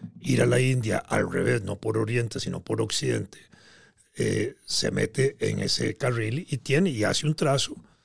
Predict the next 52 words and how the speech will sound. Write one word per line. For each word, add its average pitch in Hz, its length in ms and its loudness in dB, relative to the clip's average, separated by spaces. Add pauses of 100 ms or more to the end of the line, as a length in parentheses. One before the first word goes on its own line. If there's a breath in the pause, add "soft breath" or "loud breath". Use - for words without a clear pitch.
(240 soft breath)
de 120 140 -4
posibilidades 104 840 -2
de 127 100 0
tiempo 131 320 0
y 127 40 -4
todo, 123 240 2
y 135 60 4
más 98 300 -2
o 156 80 4
menos 139 380 0 (220)
llega 117 380 2
casi - 280 -4
en 131 80 -2
el 120 100 -6
tiempo 113 300 -6
que 107 140 -4
él 110 60 -2
había 113 260 -2
planeado. 147 520 0 (420 loud breath)
Por 117 140 -2
supuesto 127 380 2
que 143 80 4
él 139 80 4
no 147 60 4
llega 139 240 4
a - 20 2
la 117 120 2
India, 120 260 2
llega 107 480 0
a 117 80 -2
América 113 420 0
que 110 100 -6
no 101 120 -2
la 110 120 0
conocía, 117 640 -2 (480 loud breath)
a 135 140 0
pesar 143 280 4
de 151 120 4
que 165 100 2
América 147 400 4
había 131 260 6
sido, 135 440 2 (500 soft breath)
América 135 380 2
como 139 240 2
continente 131 500 2
había 117 220 2
sido 123 280 2
tocada 113 520 2
por 113 160 0
los, 117 360 0
eh, 107 240 -2
normandos 113 720 -2